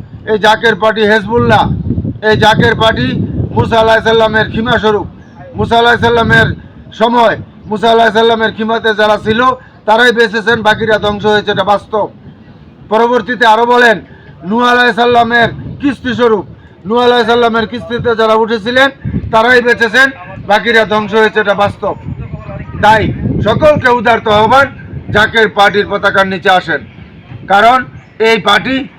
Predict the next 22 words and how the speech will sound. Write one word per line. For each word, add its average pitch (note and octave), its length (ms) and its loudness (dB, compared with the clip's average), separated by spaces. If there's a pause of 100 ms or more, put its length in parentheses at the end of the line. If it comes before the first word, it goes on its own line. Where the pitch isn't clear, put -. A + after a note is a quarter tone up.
(100)
আল্লাহ G#3+ 260 4
এবং G#3 240 -2
আল্লাহ G#3 240 2
রাসূলের G3+ 440 0
পার্টি, G3+ 420 -2 (280)
এই A3+ 160 -2
পার্টি G3+ 300 0
সমস্ত G#3+ 420 -2
অলি A3 240 -2
আল্লাহদের G#3+ 380 2
পার্টি, G#3+ 440 0 (300)
এই A#3+ 140 2
পার্টি G#3+ 260 0
বিশ্ব A#3+ 280 -4
অলি A3 200 0
খাজা G3+ 260 0
বাবা G3 160 0
ফরিদপুরি G3 400 -4
কেবলা G3 260 -2
জান F#3+ 180 -4
সাহেবের F#3+ 360 0 (520)
পার্টি। E3+ 300 0